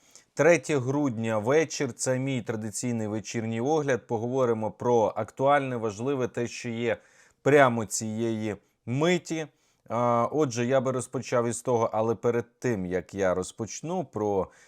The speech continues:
а, підрив нафтопроводу «Дружба», про заяви з Кремля, чи справді Путін зда-, дає задню і чому вони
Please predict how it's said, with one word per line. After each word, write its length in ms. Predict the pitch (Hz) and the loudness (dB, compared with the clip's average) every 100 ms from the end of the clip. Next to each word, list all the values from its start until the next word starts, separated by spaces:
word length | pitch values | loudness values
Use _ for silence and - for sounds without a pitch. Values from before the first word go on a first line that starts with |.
| _ - | _ -6
а, 320 | 104 101 95 - | -2 0 0 -2
підрив 400 | 120 117 113 101 | -2 0 0 0
нафтопроводу 800 | 98 - 98 - 104 98 92 95 | -4 -6 -8 -2 -2 0 -2 -2
«Дружба», 840 | 113 151 151 120 113 120 113 113 | 0 0 0 -2 4 6 6 4
про 420 | - 107 104 95 - - - | 0 -2 0 -2 -4 -20 -6
заяви 540 | 95 120 120 117 107 | 2 2 4 2 2
з 80 | 95 | -4
Кремля, 540 | - 113 120 143 143 | -4 -2 -2 -2 -2
чи 380 | 123 - 117 104 - _ _ _ _ _ _ - | -4 -4 -2 -2 -4 _ _ _ _ _ _ -10
справді 520 | - - 131 120 110 | -6 2 4 4 -2
Путін 400 | - 120 117 104 | -4 -6 -4 -6
зда-, 300 | 85 104 107 | -4 -4 -4
дає 340 | 101 113 117 | -2 0 0
задню 440 | 101 120 139 123 117 | 0 2 2 0 -6
і 100 | 123 | -6
чому 380 | 107 - 123 135 | -8 -6 -4 -4
вони 400 | 127 123 127 110 | -4 -2 -2 -4